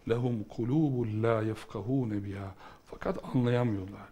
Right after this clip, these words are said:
idrak edemiyorlar. خَتَمَ اللّٰهُ عَلَى قُلُوبِهِمْ.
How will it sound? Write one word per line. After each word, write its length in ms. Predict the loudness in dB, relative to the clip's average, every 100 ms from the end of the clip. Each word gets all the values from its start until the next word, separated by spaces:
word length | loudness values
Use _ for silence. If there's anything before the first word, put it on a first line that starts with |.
| -20 -20 -20 _
idrak 480 | 4 6 8 6 6
edemiyorlar. 640 | 4 4 4 0 -4 -12 -16 -20 -20 -8
خَتَمَ 320 | 0 6 8 10
اللّٰهُ 460 | 10 12 12 10 8 4
عَلَى 280 | 6 4 2
قُلُوبِهِمْ. 640 | -2 0 0 0 -4 -6